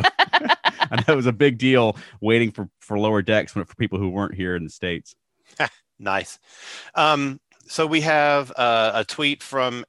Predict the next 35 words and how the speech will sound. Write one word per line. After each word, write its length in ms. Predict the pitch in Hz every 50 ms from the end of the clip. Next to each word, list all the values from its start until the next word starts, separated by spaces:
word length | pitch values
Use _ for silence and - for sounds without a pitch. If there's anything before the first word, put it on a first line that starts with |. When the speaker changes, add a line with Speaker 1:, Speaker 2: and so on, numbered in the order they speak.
| _ _ _
Speaker 2:
Anson 440 | 123 123 123 117 - 139 127 120 113
Mount 340 | 107 110 127 156 - -
saying 460 | - - - 127 117 110 107 110 110 104
that, 400 | 107 104 104 101 - - - -
uh, 300 | - 117 104 98 95 92 90
principal 760 | - - 139 131 117 - 120 - - 131 123 123 117 110 - _ - - - - - - - - - - - _
work 420 | - 123 135 139 151 135 - - - -
on 580 | 131 120 117 110 110 107 107 107 107 110 123 -
Strange 340 | - - - 135 135 120 127
New 140 | 135 131 123
Worlds 340 | 123 127 131 139 147 131 -
has 300 | 131 117 110 107 - -
completed. 760 | - 127 120 104 - - 127 113 107 104 131 175 190 202 - - _ _ _ _ _ _ _ _ _ _
Uh, 240 | - 110 113 110 107
there's 240 | 104 120 117 117 -
still, 600 | - - - 139 127 123 117 117 117 117 113 - _
uh, 320 | 107 107 104 101 98 95 92
some 180 | - - 107
pickup 480 | - - 139 123 - 143 131 123 - -
stuff 320 | - - - 127 113 -
that 160 | - 120 104
needs 240 | 104 117 120 107 -
to 80 | - 110
be 140 | 110 110 101
done, 400 | 107 101 101 107 113 123 120 - _ _
and 200 | - 113 104 107
then 100 | 110 110
they'll 140 | 110 104 98
have 160 | 110 104 -
to 100 | - 117
go 200 | 101 107 107 107
into 540 | 107 107 101 - - 117 107 104 104 101 95 - _ - - - - - _ _
the 80 | 120 117
remainder 760 | 117 113 110 110 110 110 113 113 113 110 110 113 110 110 -
of 540 | - 101 101 104 104 101 101 98 92 90